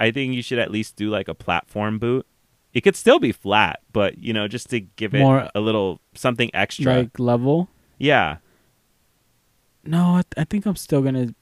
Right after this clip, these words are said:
Speaker 2: I'm gonna say it's still okay.
Speaker 1: <laughs> Okay.
Speaker 2: Uh, yeah,
Speaker 1: Well,
Speaker 2: I'm gonna say
Speaker 1: w-,
Speaker 2: it's still
Speaker 1: we're gonna
Speaker 2: okay.
Speaker 1: agree to disagree on
Speaker 2: Yeah,
Speaker 1: that.
Speaker 2: yeah, yeah, yeah.
Speaker 1: All right.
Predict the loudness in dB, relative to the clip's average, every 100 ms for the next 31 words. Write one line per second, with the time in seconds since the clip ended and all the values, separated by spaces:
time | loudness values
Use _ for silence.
0 | _ -6 -2 -2 -2 -4 -4 -6 -8 -8
1 | -8 -12 -16 -16 2 4 4 -2 -2 0
2 | 0 -2 -6 -8 _ -6 -4 0 4 4
3 | 4 -2 0 0 0 0 2 2 0 -2
4 | 0 -2 0 -2 -4 -8 -8 -6 -2 0
5 | 0 -4 _ -8 -6 -6 -8 -10 _ _
6 | _ -8 -4 -2